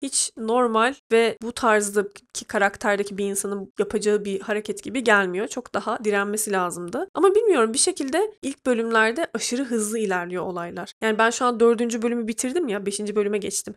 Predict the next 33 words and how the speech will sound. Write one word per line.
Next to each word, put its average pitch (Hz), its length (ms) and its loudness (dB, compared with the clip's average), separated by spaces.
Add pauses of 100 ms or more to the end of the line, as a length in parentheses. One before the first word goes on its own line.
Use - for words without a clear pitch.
Birinci 240 300 -4
bölümle 294 360 2
alakası 226 760 2
bile 208 120 0
yok. 196 180 0
Uçurumlar 220 480 0
var 190 200 0
yani 175 240 -8
arada. 175 200 -8
Aşırı - 480 -2
hızlı 190 260 -4
ilerliyor 175 420 -4
olaylar. 185 520 -4 (140)
Neyse 370 240 6
sonra 359 200 2
akşam 294 580 2
herkes 277 400 0
tabii 240 420 0
evine 240 340 2
dönüp 202 300 -2
olayın 226 280 -2
kritiğini 208 420 -4
yapacak. 190 540 -10
O 220 120 -2
gece 190 260 2
nasıl 208 220 0
geçti? - 420 -4 (140)
İsteme 170 280 -2
gecesi 156 460 -6
denen 180 300 -4
gece 196 260 -2
nasıl 196 220 -4
geçti? - 460 -6